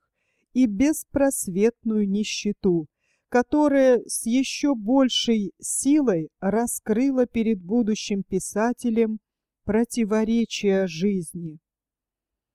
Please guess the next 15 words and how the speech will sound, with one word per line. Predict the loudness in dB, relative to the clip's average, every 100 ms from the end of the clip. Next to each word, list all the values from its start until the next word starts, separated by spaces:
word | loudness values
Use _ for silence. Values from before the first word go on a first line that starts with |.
| _ _ _
Чтобы | -4 2 4 4
заработать | 2 2 2 0 0 0 0 -4 -6 -10
на | -4 -4
пропитание, | -2 -2 -2 -4 0 0 0 -2 -4 -10 _ _ _ _ 0
ему | 2 2 2
пришлось | 2 2 2 2 2 0
быть | 0 2 2 -4 -6
и | -4
грузчиком, | -2 0 0 -2 -4 -4 0 0 0 -4 _ _ _
и | -2 -2
садовником, | 2 2 2 4 6 4 2 0 0 -2 -4 -4
и | -4 -4
пекарем, | -2 0 0 2 2 2 0 -4 -12 _ -6
и | -4
хористом. | -2 0 0 0 -4 -8 -8 -10 -10